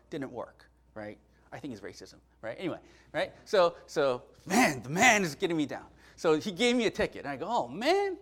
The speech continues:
racism." And so, right? And so, and so, like, a couple of weeks later, right, I try to, you know, being a good citizen and all, right, being the good, sta-,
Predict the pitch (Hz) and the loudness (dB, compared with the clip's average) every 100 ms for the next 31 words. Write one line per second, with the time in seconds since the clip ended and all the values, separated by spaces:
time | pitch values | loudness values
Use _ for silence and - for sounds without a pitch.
0 | - - 262 175 123 - _ _ - - | -8 -4 -2 -4 -8 -14 _ _ -20 -20
1 | _ 147 139 - 175 233 202 185 220 220 | _ -14 -10 -2 2 2 0 -6 0 2
2 | 214 202 - - - _ _ _ 208 208 | 2 0 -4 -20 -20 _ _ _ -8 0
3 | 220 208 196 180 - - 143 - 247 269 | 2 4 4 2 -4 -6 -6 -6 -2 0
4 | 220 180 156 131 151 240 185 127 156 151 | 0 -2 -2 0 0 -4 -4 -2 -2 -4
5 | 147 180 160 160 - 127 113 156 135 123 | -8 -4 -4 -6 -10 -10 -6 -4 -4 -6
6 | - 123 107 110 104 127 196 - 107 113 | -8 -10 -10 -10 -8 -8 -12 -12 -10 -10
7 | 143 131 123 135 135 - | -8 -8 -6 -6 -6 -6